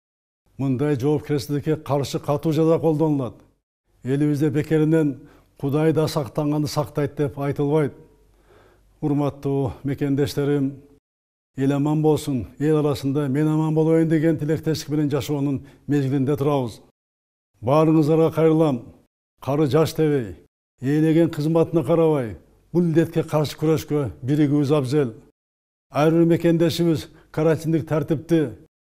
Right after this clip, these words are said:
медицина талаптарды катуу сактоо менен улутубуздун саламаттыгын коргоого өз салымын кошот. Күнү-түн аракеттенип жаткан ар тармактын кызматкерлерине,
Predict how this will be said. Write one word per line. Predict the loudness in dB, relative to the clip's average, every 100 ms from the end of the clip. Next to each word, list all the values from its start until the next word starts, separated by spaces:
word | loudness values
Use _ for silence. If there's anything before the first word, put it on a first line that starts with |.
| _ _
медицина | 0 2 2 2 2 2
талаптарды | 2 2 2 0 2 0
катуу | 0 0 0 0
сактоо | 0 -2 2 4
менен | 6 4 0 -6 -16 -20 _
улутубуздун | -2 0 0 0 0 0
саламаттыгын | 0 2 2 2 0 -2 -2 0
коргоого | 2 2 4 2 -2 -2
өз | 0 0 0
салымын | 0 2 0
кошот. | -2 -2 -4 -8 -18 _ _ _ _ _ _ _ -4
Күнү-түн | 0 2 2 2
аракеттенип | 4 2 -2 2 2 4
жаткан | 2 2 0 -2 -2
ар | 0 0 2
тармактын | 2 2 2 0 0 -2
кызматкерлерине, | -2 0 0 2 2 2 2 -2 -6